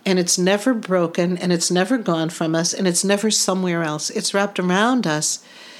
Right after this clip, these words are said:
You can feel it, you can smell it, you can taste it. Your body is learning how to do it. They're teaching us, we're learning along with them. But allow the love, just say yes. And whatever you don't know, ask.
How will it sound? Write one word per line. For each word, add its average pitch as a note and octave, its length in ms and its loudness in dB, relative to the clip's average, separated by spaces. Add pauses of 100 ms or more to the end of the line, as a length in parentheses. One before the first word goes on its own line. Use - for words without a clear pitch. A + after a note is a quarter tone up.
(220)
You F3+ 120 -2
can F3 160 0
feel F#3 380 -2
it, G3 100 -2
you E3+ 80 -4
can E3 160 -4
smell E3+ 340 0
it, F3 80 -2
you D#3+ 140 -8
can D#3 180 -6
taste E3+ 420 -4
it. F3+ 140 -2
Your D#3+ 100 -4
body E3+ 360 -2
is D#3+ 120 -2
learning F#3 520 0
how F3+ 320 -2
to E3+ 100 -4
do E3+ 300 -2
it. E3 160 -6
They're D#3+ 100 -4
teaching F#3+ 500 -4
us, F3 220 0
we're D#3+ 140 -2
learning E3+ 340 -2
along E3 320 -2
with F3 200 -4
them. E3 280 -4 (1300)
But A3 100 0
allow A#3+ 320 2
the A#3+ 140 -2
love, G#3 400 -2
just F#3 240 -2
say F#3+ 240 0
yes. G3 480 -2 (260)
And F#3 140 0
whatever G#3 260 2
you G3+ 140 0
don't F#3+ 460 2
know, E3+ 380 0 (840)
ask. C#4 480 -4